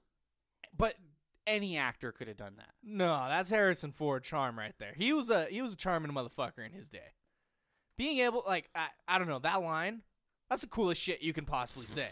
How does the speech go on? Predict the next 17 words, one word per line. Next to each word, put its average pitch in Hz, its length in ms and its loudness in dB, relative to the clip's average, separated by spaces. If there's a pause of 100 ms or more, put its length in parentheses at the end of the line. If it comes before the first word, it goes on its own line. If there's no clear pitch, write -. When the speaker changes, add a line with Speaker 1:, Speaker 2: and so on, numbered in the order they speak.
(1200)
Speaker 2:
There 226 100 2
is 233 260 2
no 226 200 8
cooler, 190 500 2
"Yeah, 185 180 4
I 180 80 4
know 180 160 0
you 135 140 -2
do." 104 140 -12 (360)
Speaker 1:
<laughs> 440 400 -12
What - 440 -4
Speaker 2:
That's 247 200 2
Speaker 1:
movie 196 160 4
Speaker 2:
it. 196 40 2
Speaker 1:
was 190 120 0
this? 214 300 -4 (300)
Speaker 2:
Huh? 202 120 -2